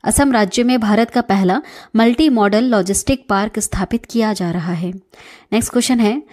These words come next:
अज्ञात शव का डीएनए डेटाबेस तैयार करने वाला पहला राज्य कौन सा है? आंसर होगा ऑप्शन बी वाला, हिमाचल प्रदेश। हिमाचल प्रदेश राज्य अज्ञात शव का डीएनए डेटाबेस तैयार करने वाला पहला राज्य है।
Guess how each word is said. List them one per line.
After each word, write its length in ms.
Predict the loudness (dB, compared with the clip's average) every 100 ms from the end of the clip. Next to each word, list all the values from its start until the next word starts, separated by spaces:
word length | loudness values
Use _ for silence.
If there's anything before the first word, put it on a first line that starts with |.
| -20 -12 -2
अज्ञात 400 | 0 2 2 2
शव 280 | 2 2 2
का 160 | 2
डीएनए 420 | 2 2 2 2
डेटाबेस 560 | 2 2 2 0 0 0
तैयार 300 | 0 2 2
करने 300 | 0 0 0
वाला 240 | 0 0 0
पहला 400 | 0 0 2 2
राज्य 340 | 0 -2 -4
कौन 240 | -2 -2 0
सा 160 | 0
है? 200 | 0 -2 -8 _ _ _ _ _ _ _ -20 -20 -20 -20 -14 -4
आंसर 260 | 0 2
होगा 120 | 2 2
ऑप्शन 280 | 0 0
बी 140 | 2 2
वाला, 220 | 4 2
हिमाचल 520 | 2 2 2 2 0
प्रदेश। 420 | 0 0 -2 -2 -4
हिमाचल 360 | -2 0 0
प्रदेश 380 | -2 -2 -2 -2
राज्य 400 | -2 -2 -4 -6 -6 -18 -10 -4
अज्ञात 400 | 0 2 2 0
शव 220 | 0 0
का 140 | 0
डीएनए 600 | 0 2 2 2 0 -2 -6 -14 -6
डेटाबेस 480 | -2 0 0 0 -4
तैयार 260 | -2 -2 -2
करने 280 | -4 -2 -2
वाला 260 | -2 -2
पहला 380 | -2 -4 -2 -4
राज्य 300 | -4 -6 -6
है। 260 | -6 -6 -8